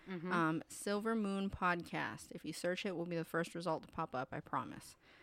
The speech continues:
Speaker 2: Um, you can listen to us here on SoundCloud, iTunes, and Google Play Music. Laura has a blog. You can find that at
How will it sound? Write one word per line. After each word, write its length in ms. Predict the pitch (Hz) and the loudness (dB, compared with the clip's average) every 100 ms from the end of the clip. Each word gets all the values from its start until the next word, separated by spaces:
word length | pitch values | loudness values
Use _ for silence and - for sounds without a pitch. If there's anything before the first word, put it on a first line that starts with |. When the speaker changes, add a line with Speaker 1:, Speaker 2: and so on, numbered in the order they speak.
| - - _ | -20 -20 _
Speaker 2:
Um, 420 | 180 175 151 143 - | 2 4 4 2 -2
you 120 | 180 | -4
can 120 | 190 | -2
listen 240 | 185 190 185 | -2 -2 -2
to 180 | 196 | 2
us 80 | 180 | 2
here 420 | - 214 196 202 240 - - | 0 0 2 2 0 -8 -4
on 280 | 156 147 175 | 0 2 0
SoundCloud, 680 | - 180 196 - 196 202 - | 2 2 2 2 4 4 2
iTunes, 680 | 180 185 - 202 196 208 - | 0 0 -2 -2 0 -2 -2
and 240 | 175 165 175 | -2 -2 0
Google 240 | 185 185 | -2 0
Play 200 | - 180 | 0 2
Music. 480 | 190 208 262 269 - - _ - - - _ - | 2 4 4 2 -2 -18 _ -20 -20 -20 _ 2
Laura 300 | 190 208 220 | 6 8 6
has 180 | 202 | 4
a 40 | 180 | 2
blog. 340 | 175 165 180 208 | 4 6 4 0
You 140 | - 180 | -6 -4
can 140 | 180 | -2
find 280 | - 175 175 | 2 2 4
that 160 | 175 - | 2 2
at 260 | 165 170 | 0 0